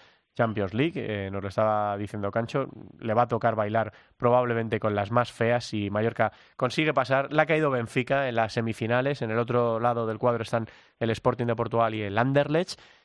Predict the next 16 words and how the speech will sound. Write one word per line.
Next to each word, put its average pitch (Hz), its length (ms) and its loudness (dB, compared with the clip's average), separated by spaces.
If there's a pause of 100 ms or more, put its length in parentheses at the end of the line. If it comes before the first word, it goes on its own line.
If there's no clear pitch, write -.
(160)
Eh, 101 800 -2
bueno, 104 280 -6
pues 110 140 0
vamos 113 240 2
a 113 60 4
ver 107 100 -2 (100)
primero 143 320 2
si 139 120 -2
es 131 80 -2
capaz 127 300 4
de 120 120 -2
derrotar 113 460 0
a, 107 320 -2
a 113 100 0
los 107 160 -2
lisboetas 110 560 0